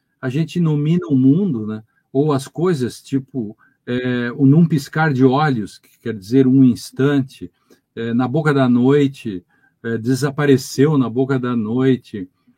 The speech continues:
ou ficou de joelhos, carrega as culpas do mundo nas suas costas.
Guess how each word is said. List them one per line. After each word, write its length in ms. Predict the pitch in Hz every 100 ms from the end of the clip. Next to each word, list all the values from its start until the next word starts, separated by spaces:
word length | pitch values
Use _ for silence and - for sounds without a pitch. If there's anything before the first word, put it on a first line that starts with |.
| _ _
ou 320 | 127 127 123
ficou 460 | - 156 - 165 160
de 160 | 151
joelhos, 680 | 131 117 127 160 139 113 -
carrega 440 | - 135 135 160 147
as 140 | -
culpas 480 | _ 170 160 147 -
do 140 | 139
mundo 440 | 123 143 170 131 - _ _ -
nas 200 | 147 135
suas 340 | - 151 135
costas. 680 | - 120 147 151 139 -